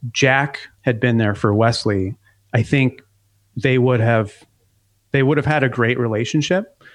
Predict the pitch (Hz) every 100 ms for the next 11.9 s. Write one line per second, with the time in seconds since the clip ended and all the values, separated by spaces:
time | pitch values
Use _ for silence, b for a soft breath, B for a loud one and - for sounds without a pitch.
0 | B - 135 131 127 120 - 135 143 139
1 | 147 139 139 - 143 135 127 120 - b
2 | b _ _ _ 120 117 123 - _ _
3 | _ 123 127 - 123 120 127 117 113 113
4 | - 117 107 - 139 127 110 104 - -
5 | 127 123 113 113 107 110 98 - B B
6 | _ 117 147 135 143 127 117 113 110 104
7 | 131 143 98 - - 110 113 131 160 214
8 | 220 220 196 143 165 151 131 127 123 147
9 | 131 107 - - 127 120 107 101 - b
10 | b _ - 110 110 107 127 120 113 -
11 | 117 113 101 95 101 - - 110 101